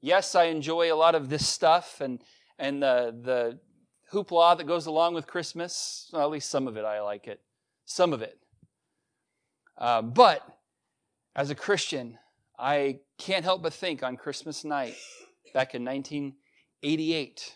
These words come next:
when I was twelve years old, when I personally received this promise we're talking about. When I was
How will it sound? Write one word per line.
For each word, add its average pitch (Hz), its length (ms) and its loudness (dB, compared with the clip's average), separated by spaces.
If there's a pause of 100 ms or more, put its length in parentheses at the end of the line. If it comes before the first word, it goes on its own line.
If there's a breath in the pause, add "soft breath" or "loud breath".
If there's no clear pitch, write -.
when 127 100 -12
I 120 80 -6
was 113 140 -10
twelve 135 280 -4
years 135 200 -6
old, 123 280 -6
when 120 200 -10
I 131 260 -4
personally 120 800 -10 (520)
received 127 760 -4 (560)
this 131 180 -6
promise 147 500 -2
we're 117 100 -12
talking 123 380 -2
about. 107 440 -10 (760)
When 139 160 -2
I 170 300 6
was 156 420 -4